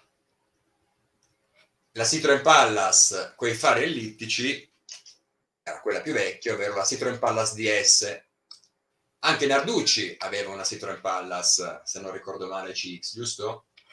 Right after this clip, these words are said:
Ale? E quindi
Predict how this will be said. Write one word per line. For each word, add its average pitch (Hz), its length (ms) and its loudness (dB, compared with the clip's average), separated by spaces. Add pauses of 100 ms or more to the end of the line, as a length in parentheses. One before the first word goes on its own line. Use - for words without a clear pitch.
(1800)
Ale? 95 460 -4 (1120)
E 107 140 -14
quindi 110 760 -4